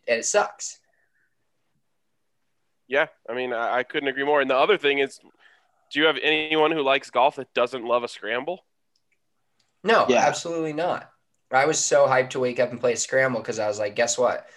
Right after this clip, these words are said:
Speaker 1: If I don't hit a good shot, I just hope s-, three other guys do, and I get another crack at it from hopefully the middle of the fairway or the barely into the rough instead of into the weeds where I just blew one."
Speaker 2: <laughs> Yeah.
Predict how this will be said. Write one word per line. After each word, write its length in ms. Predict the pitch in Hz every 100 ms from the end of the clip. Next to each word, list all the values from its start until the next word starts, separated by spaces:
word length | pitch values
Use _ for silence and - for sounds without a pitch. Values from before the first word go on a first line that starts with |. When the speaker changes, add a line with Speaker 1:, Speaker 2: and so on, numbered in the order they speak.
| - _ -
Speaker 1:
If 100 | -
I 140 | 117
don't 200 | 131 131
hit 120 | 139
a 40 | 135
good 200 | 131 123
shot, 320 | 131 135 151
I 60 | 117
just 160 | 117
hope 200 | 135 127
s-, 160 | - - -
three 240 | - 131
other 180 | 131 131
guys 300 | 127 127 127
do, 180 | 131 135
and 100 | 123
I 60 | 113
get 180 | 127
another 220 | 120 123 113
crack 400 | - 131 143 127
at 160 | 113
it 100 | 117
from 140 | 117 110
hopefully 300 | 127 123 120
the 80 |
middle 220 | 113 120 117
of 80 |
the 60 | 110
fairway 380 | - 120 120 117
or 100 | 110
the 180 | 110 110
barely 440 | 117 120 127 123
into 140 | 117 104
the 80 |
rough 340 | 104 127 117 -
instead 320 | 113 - 113
of 120 | 110
into 180 | 110 113
the 80 | 107
weeds 420 | 110 131 113 101
where 100 | 107
I 100 | 107
just 240 | 107 110
blew 220 | 104 117 135
one." 200 | - - _ _ _ _ 185
Speaker 2:
<laughs> 80 | 165 _
Yeah. 60 | -